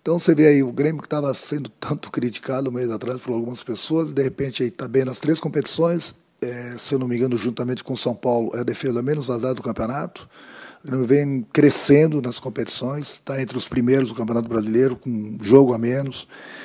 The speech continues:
É, o Grêmio deu um passo importante pra conseguirmos a classificação pra próxima fase da, da, da, das oitavas da, da Libertadores. O Grêmio tá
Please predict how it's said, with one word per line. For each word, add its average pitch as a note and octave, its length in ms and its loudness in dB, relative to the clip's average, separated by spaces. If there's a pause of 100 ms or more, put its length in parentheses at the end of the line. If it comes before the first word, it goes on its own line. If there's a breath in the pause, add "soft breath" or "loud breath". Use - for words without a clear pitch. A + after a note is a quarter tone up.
(320 loud breath)
É, C3 240 6
o A#2 80 6
Grêmio B2+ 640 6 (320)
deu B2+ 320 6
um A#2+ 480 4
passo C#3 340 -2
importante C3+ 680 2
pra B2+ 220 -6
conseguirmos A#2+ 420 -6
a B2 60 -4
classificação A2+ 480 -6
pra A#2 120 -6
próxima - 380 -6
fase A#2 460 -2
da, G#2+ 340 -2
da, G#2+ 500 -8
da, G#2 560 -8
das A2 200 -6
oitavas A2 460 -4
da, G#2 500 -6
da A2 100 -8
Libertadores. A2 800 -2
O A2+ 80 -4
Grêmio B2 300 -4
tá A#2+ 340 -4